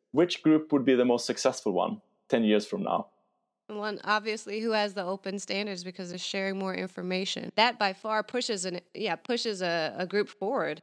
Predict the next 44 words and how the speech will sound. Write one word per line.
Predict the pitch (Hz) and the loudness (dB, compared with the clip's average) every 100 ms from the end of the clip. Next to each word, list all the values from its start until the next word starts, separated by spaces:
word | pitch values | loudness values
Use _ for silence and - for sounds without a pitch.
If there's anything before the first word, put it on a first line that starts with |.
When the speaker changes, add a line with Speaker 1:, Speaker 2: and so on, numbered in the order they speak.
| _ | _
Speaker 1:
Yeah, | 349 190 - | 6 6 0
because | 156 160 156 | 2 4 6
in | 143 | 4
that | 214 - | 2 2
group, | 143 139 | 2 2
you | 131 | 2
can | 147 123 | 2 2
take | 143 135 - 135 | 2 2 0 2
maybe | 143 131 | 6 6
a | 120 | 4
solution | - 127 120 120 | 2 2 2 4
developed | 117 117 110 107 - | 6 6 4 2 2
by | 107 101 | 4 4
one | 87 131 135 | 4 2 4
of | |
the | 107 | 2
cities | - 104 113 110 - | 0 0 2 0 2
and | 123 110 - _ - | 2 2 -2 _ 0
simply | - 131 127 110 | 2 2 2 2
deploy | 127 - 143 143 | 2 4 4 4
it | - | 2
in | 117 | 2
these | 117 110 | 4 4
other | 117 113 | 4 4
forty-nine | - 113 117 110 110 107 107 | 0 0 2 4 4 2 4
cities | - - - - - _ _ 143 | 4 4 2 0 -12 _ _ 4
without | 139 127 131 | 6 6 2
it | 113 | 2
being | 131 123 | 2 4
a | 117 | 2
big | 110 123 | 2 2
issue. | 151 - 104 90 - - | 2 2 2 2 0 4
And | 175 | 4
you | 175 | 4
can | 175 165 | 4 4
do | 240 | 4
things | - 123 - | 4 2 4
like | 113 107 | 2 4
that | 98 98 - - | 2 2 0 -2
successfully. | - 123 120 - 104 98 113 - _ _ _ - | 0 4 2 2 2 2 2 -8 _ _ _ 2
And | 151 | 4
suddenly | 175 156 143 | 4 4 2
you | 135 | 4
have | 139 113 | 4 2